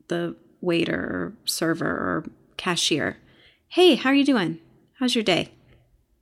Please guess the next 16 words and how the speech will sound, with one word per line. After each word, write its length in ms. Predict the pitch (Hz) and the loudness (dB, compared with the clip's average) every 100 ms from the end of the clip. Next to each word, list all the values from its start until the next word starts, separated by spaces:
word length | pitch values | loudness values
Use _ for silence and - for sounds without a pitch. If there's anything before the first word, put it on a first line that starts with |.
| _ _ _ _ _ _ _ | _ _ _ _ _ _ _
You 80 | 226 | 2
know? 300 | 233 285 311 _ _ | 4 2 0 _ _
And 300 | 240 254 - - - - - _ _ _ _ | 0 2 0 -10 -18 -20 -20 _ _ _ _
those 640 | 220 240 269 330 359 - - - _ _ _ _ - | -2 2 4 4 2 0 -6 -18 _ _ _ _ -2
things 420 | 240 349 427 - | 4 4 2 0
matter. 880 | 196 185 196 330 415 - - - - _ _ _ _ _ _ _ _ _ _ _ - | 0 0 2 0 0 -2 -2 -10 -20 _ _ _ _ _ _ _ _ _ _ _ -4
Like, 340 | 208 208 - _ _ | -2 -2 -10 _ _
it's 380 | 226 226 - - _ _ _ _ | -4 -2 -2 -2 _ _ _ _
amazing 1040 | 208 214 214 220 285 254 98 73 - 170 - _ _ _ _ - | 0 2 2 2 2 0 -2 -4 -6 -6 -10 _ _ _ _ -12
how 240 | - 196 | -6 -4
much, 600 | 202 190 185 - - - - _ _ _ _ _ _ _ _ _ _ _ _ _ _ _ _ _ - _ _ | 0 0 -2 -2 -4 -4 -10 _ _ _ _ _ _ _ _ _ _ _ _ _ _ _ _ _ -20 _ _
even 320 | 277 330 359 | 4 6 8
if 400 | 262 240 - - - | 8 4 -2 -8 0
they, 460 | 196 196 202 - | 2 4 0 -2
you 140 | - 180 | -4 -2
know, 220 | 170 170 | -2 -4